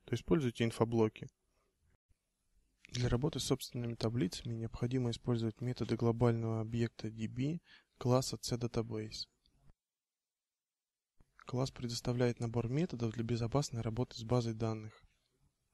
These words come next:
Для работы с базой необходимо определить глобальные переменные D B и D B type. С первой мы уже познакомились, вторая отвечает за тип базы данных, возможные варианты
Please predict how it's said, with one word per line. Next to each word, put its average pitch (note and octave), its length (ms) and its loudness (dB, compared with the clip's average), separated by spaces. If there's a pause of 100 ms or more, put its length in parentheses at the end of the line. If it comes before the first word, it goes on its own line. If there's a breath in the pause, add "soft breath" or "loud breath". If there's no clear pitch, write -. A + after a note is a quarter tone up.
(580)
Для B2+ 160 6
работы B2+ 320 4
с A#2+ 60 -2
базой D3 300 6
необходимо B2 520 4
определить A#2 420 2
глобальные A#2 540 6
переменные A2 680 2
D G#2+ 160 0
B C3+ 140 0
и B2+ 360 2
D A#2 160 0
B B2 140 2
type. G#2 400 2 (600 soft breath)
С - 100 -8
первой C3 320 10
мы B2+ 140 4
уже B2 120 2
познакомились, A#2+ 840 2 (320)
вторая C#3 340 8
отвечает A#2 460 6
за A#2 100 6
тип A2+ 200 0
базы A#2 280 4
данных, D3 380 4 (600 loud breath)
возможные B2 460 6
варианты A#2 600 6